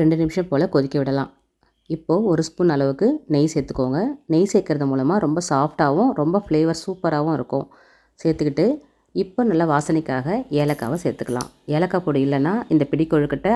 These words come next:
அவ்வளோவா நல்லா இருக்காது. ஏலக்காவை மறக்காம சேர்த்துக்கோங்க. சேர்த்துக்கிட்டு நல்லா கலந்து விட்டுடலாம். இந்த இனிப்போட டேஸ்ட் வெளியில தெரியறதுக்கு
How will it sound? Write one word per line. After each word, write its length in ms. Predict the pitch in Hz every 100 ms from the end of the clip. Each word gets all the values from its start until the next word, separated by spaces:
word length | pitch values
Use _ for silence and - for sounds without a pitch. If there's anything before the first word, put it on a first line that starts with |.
| 202
அவ்வளோவா 280 | 143 147 160
நல்லா 180 | 139 139 139
இருக்காது. 360 | 135 127 196 311 - - - 151
ஏலக்காவை 360 | 170 147 147 202
மறக்காம 380 | 139 143 131 147 131
சேர்த்துக்கோங்க. 460 | 120 - 117 123 - _ _ -
சேர்த்துக்கிட்டு 440 | 160 147 147 170
நல்லா 160 | 139 143 135
கலந்து 260 | 127 147
விட்டுடலாம். 420 | 131 127 120 165 262 - _ _ _ _ _
இந்த 180 | 208 220 214
இனிப்போட 340 | 180 208 214 175 151
டேஸ்ட் 280 | 156 156 160
வெளியில 220 | 143 156 160 151
தெரியறதுக்கு 500 | 143 143 139 -